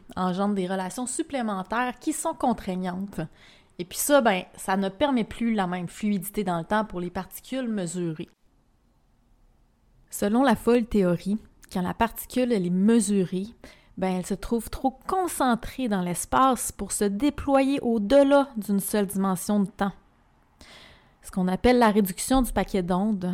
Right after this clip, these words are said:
ce serait donc le passage d'un temps probabiliste à deux dimensions vers un temps linéaire déterministe à une seule dimension.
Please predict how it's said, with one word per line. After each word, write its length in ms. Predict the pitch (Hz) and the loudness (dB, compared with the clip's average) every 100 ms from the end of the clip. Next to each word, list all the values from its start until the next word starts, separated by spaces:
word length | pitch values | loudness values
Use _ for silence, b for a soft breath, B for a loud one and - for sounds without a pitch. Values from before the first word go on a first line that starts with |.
| 190 | -4
ce 160 | - | -6
serait 300 | 180 - 196 | -8 -8 -6
donc 260 | 185 202 196 | -2 -2 0
le 80 | 196 | -4
passage 480 | - 185 196 220 202 | -2 -4 -2 0 0
d'un 160 | 185 | -2
temps 220 | 175 208 | 0 -2
probabiliste 1000 | 208 - - 294 233 185 190 190 226 - | -4 -4 0 2 4 2 0 0 0 0
à 120 | 190 170 | -2 0
deux 160 | 185 | 0
dimensions 560 | 180 175 170 - 220 240 B B - | 0 -2 -2 -2 -2 -2 B B -4
vers 260 | 202 185 202 | 0 2 2
un 140 | 190 | 0
temps 200 | 185 240 | 2 2
linéaire 680 | 247 269 262 226 185 208 214 | 4 4 4 4 2 2 0
déterministe 840 | 208 247 240 214 190 185 185 196 196 | 0 0 0 0 0 2 0 -2 -2
à 60 | |
une 160 | 185 180 | -2 -2
seule 360 | - 185 180 | -4 -6 -6
dimension. 480 | 175 170 170 - 185 | -6 -6 -6 -8 -10